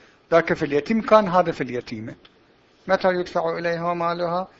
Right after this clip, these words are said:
قال: "إذا عل-، علمت أنها لا تفسد ولا تضيع". فسألته إن كانت قد زوجت، فقال: "إذا زوجت فقد انقطع ملك الوصية عنها".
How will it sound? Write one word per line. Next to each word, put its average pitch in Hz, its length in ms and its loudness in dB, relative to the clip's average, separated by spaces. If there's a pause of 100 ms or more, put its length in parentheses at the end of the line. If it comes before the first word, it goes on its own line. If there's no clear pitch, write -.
(280)
قال: 156 220 4
"إذا 120 460 -6
عل-، 165 300 -8
علمت 202 420 0
أنها 139 540 -4
لا 165 260 -2
تفسد 214 640 -8 (540)
ولا 160 220 4
تضيع". 123 540 -6 (640)
فسألته 147 760 -8
إن 131 100 -10
كانت 147 480 -8
قد 131 160 -10
زوجت، 208 600 0 (460)
فقال: 147 420 0
"إذا 120 360 -6
زوجت 117 520 -8
فقد - 300 -12
انقطع 113 520 -12
ملك 127 280 -14
الوصية - 500 -10
عنها". 135 380 -10